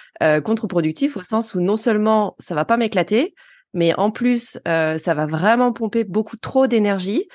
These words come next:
Euh, les effets de bord de ça, c'est que, euh, moi, je peux me retrouver, euh, voilà, euh, très désagréable, euh, 'fin, à, à avoir des émotions qui commencent à déborder alors que personne autour de moi y, y est pour grand-chose, hein, mais c'est juste que moi, je me mets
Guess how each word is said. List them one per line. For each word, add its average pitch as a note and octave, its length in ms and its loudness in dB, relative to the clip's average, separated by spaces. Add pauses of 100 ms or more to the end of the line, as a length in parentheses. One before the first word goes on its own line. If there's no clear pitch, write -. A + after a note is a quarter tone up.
(600)
Euh, F3 120 4
les G3 200 2
effets A#3 200 0
de F#3+ 60 -10
bord A3 180 2
de G#3 120 -2
ça, G#3+ 260 0
c'est F3+ 200 -6
que, G#3 120 -8
euh, D#3 800 0
moi, E3 120 -2
je A3 80 -4
peux F3 100 -6
me D#3+ 60 -4
retrouver, F3+ 540 -2
euh, D3+ 380 0
voilà, G3 260 4
euh, D3+ 60 -2
très - 180 -4
désagréable, F3 800 2
euh, D#3 320 0
'fin, C#3 100 -4
à, C#3 920 0
à - 20 4
avoir D#3+ 240 2
des E3 180 0
émotions F3 340 -2
qui F3 120 -8
commencent E3 280 -2
à D#3+ 60 2
déborder F3 460 2
alors C#3+ 200 2
que D3+ 240 -2
personne E3+ 460 -2
autour D#3 340 -2
de E3 100 -2
moi E3+ 220 2
y, D#3+ 60 0
y D3+ 360 -2
est D#3 40 -2
pour D#3 220 -4
grand-chose, G3 440 2
hein, B3+ 80 4
mais F3+ 120 2
c'est D#3 140 -4
juste G#3+ 240 -4
que D3+ 220 0 (520)
moi, F#3+ 220 4
je A3+ 160 0
me D#3+ 160 0
mets G3+ 400 2